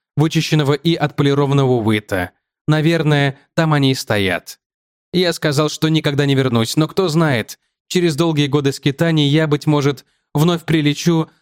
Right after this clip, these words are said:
на ставшую незнакомой Бетси, хотя бы для того, чтобы возложить венок к одной статуе. Прибыл корабль. Остановка в пути. Я попрощался и взошёл на борт.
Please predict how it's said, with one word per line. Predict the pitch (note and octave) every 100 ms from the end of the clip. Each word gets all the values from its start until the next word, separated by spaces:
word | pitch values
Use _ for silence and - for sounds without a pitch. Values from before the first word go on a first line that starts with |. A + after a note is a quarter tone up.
| _
на | E3+ E3+
ставшую | - F3+ - E3+
незнакомой | D#3+ D3 D3 D#3+ D3
Бетси, | C3 D#3+ C#3+ - B2+ A2 _ _ -
хотя | E3+ F3
бы | D3+
для | C#3+
того, | D3 C#3+
чтобы | - C#3+ C#3
возложить | C3 C3+ C3 A#2
венок | C3 C#3+ D3 - _ _
к | D3
одной | C3+ C#3+
статуе. | C3 - A2 - G2 F2 D#2+ _ _ _ _ _ -
Прибыл | F3+ D#3+ D3+
корабль. | C3 A#2 G#2 F#2+ F2+ _ _ _ _
Остановка | - D3+ - D#3 D3+ -
в | C3+
пути. | - B2 - G2 E2+ - _ _ _ _
Я | E3+
попрощался | D#3 C3 C3+ - E3 D3 D#3
и | D3+
взошёл | C3 B2+ C#3
на | B2+
борт. | A2 G#2 F#2+ -